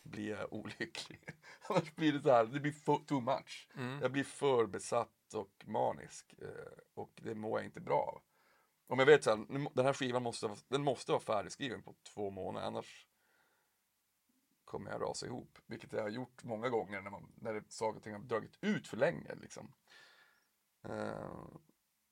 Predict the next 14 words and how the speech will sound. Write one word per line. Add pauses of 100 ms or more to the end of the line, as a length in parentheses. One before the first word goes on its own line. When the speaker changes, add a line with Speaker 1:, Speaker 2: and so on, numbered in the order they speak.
(760)
Speaker 1:
om
det
är
en
fråga
eller
ej,
det
vet
jag
inte.
Men
hur,
hur,